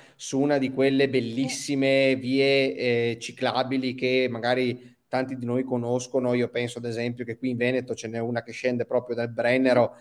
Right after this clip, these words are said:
Speaker 2: Sì.
Speaker 1: e arriva fino a, a Mantova o addirittura fino,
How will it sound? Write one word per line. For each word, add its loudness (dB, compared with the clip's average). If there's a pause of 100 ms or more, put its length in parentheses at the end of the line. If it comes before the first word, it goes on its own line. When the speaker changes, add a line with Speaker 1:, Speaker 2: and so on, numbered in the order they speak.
(220)
Speaker 2:
Sì. 6
Speaker 1:
e 6
arriva 2
fino 4
a, 0
a 0
Mantova 2
o 4
addirittura -4
fino, 0